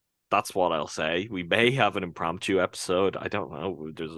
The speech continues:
maybe we end up with an in-person episode if we feel that way and the opportunity provides. Andrew and I will be meeting for the first time in little over a week. Um, we will be in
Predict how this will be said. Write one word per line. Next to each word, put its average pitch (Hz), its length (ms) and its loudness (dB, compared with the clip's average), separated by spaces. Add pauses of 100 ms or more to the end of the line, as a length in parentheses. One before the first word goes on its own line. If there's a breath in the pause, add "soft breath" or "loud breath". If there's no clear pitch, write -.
(120)
maybe 90 300 -2
we 104 160 2
end 95 160 -2
up 95 100 -6
with 76 120 -6
an 76 100 -6
in-person 101 500 0
episode 113 520 4
if 87 120 -4
we 82 100 -8
feel 107 320 4
that 110 180 4
way 110 240 4
and 101 80 -2
the 90 80 0
opportunity 92 440 -2
provides. 95 520 0 (360 soft breath)
Andrew 107 280 4
and 104 100 10
I 101 80 8
will 104 200 6
be 95 120 -2
meeting 98 400 2
for 85 220 -4
the 80 100 -16
first 117 300 2
time 98 360 4
in 85 260 -6 (540)
little 92 240 -2
over 98 240 4
a 92 100 6
week. 107 420 0 (500)
Um, 82 300 -4
we 82 120 -4
will 78 120 -2
be 82 220 -4
in 87 240 -4